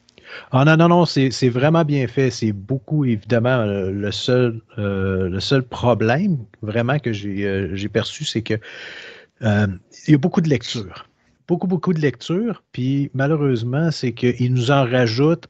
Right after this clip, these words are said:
en créant chaque, euh, chaque action, ou ch-, en créant plein de petits personnages, OK ? Puis là,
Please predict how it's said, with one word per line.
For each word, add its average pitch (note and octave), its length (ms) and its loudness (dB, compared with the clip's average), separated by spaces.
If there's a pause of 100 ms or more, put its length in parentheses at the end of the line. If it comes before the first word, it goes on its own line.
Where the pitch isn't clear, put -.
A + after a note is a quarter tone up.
en B2+ 580 0 (520)
créant C3+ 440 2
chaque, - 580 0 (200)
euh, A#2 280 -4 (260)
chaque - 260 -2
action, D3+ 600 -2
ou C#3 200 -2
ch-, B2 460 -6
en C3 120 2
créant D#3+ 280 2
plein A#3 160 2
de A#3+ 80 4
petits - 160 -4
personnages, D#3+ 760 -2 (140)
OK ? B2 160 -8 (600)
Puis C#3 500 0
là, F3 340 4